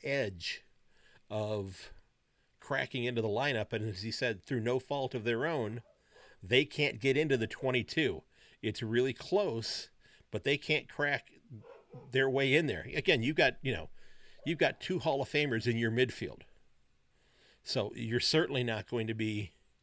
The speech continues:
replacing them until they want to be replaced. You've got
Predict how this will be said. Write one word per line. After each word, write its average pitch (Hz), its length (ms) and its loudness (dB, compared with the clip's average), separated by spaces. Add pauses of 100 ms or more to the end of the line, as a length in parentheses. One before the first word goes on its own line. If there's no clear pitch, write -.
(480)
replacing 117 560 -2
them 117 440 -2 (840)
until 110 520 -2
they 117 260 2
want 113 260 -2
to 123 100 -4
be 113 120 -4
replaced. 117 540 -4
You've 123 120 -4
got 123 240 2